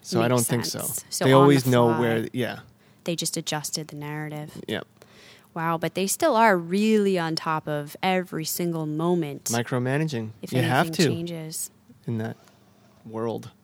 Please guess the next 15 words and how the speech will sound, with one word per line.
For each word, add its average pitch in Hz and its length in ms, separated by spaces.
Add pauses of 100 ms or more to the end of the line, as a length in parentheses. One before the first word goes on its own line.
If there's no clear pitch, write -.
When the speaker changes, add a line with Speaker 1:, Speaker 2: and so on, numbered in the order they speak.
Speaker 2:
Well, 240 220
and 233 140
finally, 233 400
as 214 140
far 202 180
as 185 100
Twitter 339 340
goes, 208 320
Tiffany 269 440
sent 196 260
us 202 180
two - 220
possible 175 520
theories 170 640
regarding 156 640